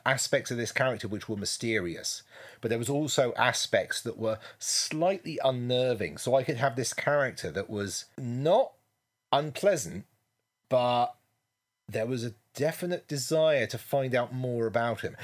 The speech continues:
And I liked the fact that there was a little bit of mystery in that character. He wasn't this kind of happy, bouncy fox type character that everyone wanted to hug. There was a,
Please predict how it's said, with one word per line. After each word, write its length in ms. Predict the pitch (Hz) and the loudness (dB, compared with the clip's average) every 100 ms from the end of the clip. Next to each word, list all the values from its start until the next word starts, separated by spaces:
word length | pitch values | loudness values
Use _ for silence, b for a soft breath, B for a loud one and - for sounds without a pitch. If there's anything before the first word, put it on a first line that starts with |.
| B | B
And 100 | 113 | 0
I 100 | 127 | 0
liked 460 | 123 135 147 151 151 | 2 2 6 4 4
the 80 | 135 | 2
fact 240 | 147 143 | 2 2
that 80 | 110 | -2
there 100 | 113 | -2
was 120 | 113 | -2
a 60 | 107 | -2
little 380 | 113 143 170 170 | -2 0 0 0
bit 160 | 156 | -2
of 60 | 139 | -2
mystery 460 | 135 139 - 110 | -2 -4 -4 -4
in 60 | 104 | -2
that 180 | 98 - | -2 -2
character. 400 | 107 101 92 82 | -2 -2 -2 -4
He 160 | 104 | -4
wasn't 600 | 113 107 120 147 135 139 | -8 -4 2 2 0 -8
this 180 | 127 120 | -6 -6
kind 240 | - 127 117 | -2 -2 -2
of 100 | 110 b b - | -4 b b -8
happy, 480 | - 143 143 120 107 - | 0 0 0 -4 -2 2
bouncy 580 | 131 135 - - 110 | 2 2 -6 -6 -6
fox 460 | 95 - 160 - - | -6 2 0 0 -6
type 280 | - 110 - | -2 -2 -2
character 500 | - 104 92 - 78 | -2 0 0 -4 -6
that 160 | 92 - | -6 -4
everyone 240 | 113 110 | -4 -4
wanted 200 | 104 98 | -4 -4
to 60 | 95 | -6
hug. 460 | - 135 90 - | 0 2 2 0
There 180 | 95 123 | -4 -2
was 160 | 117 113 | -2 -2
a, 160 | 113 | -4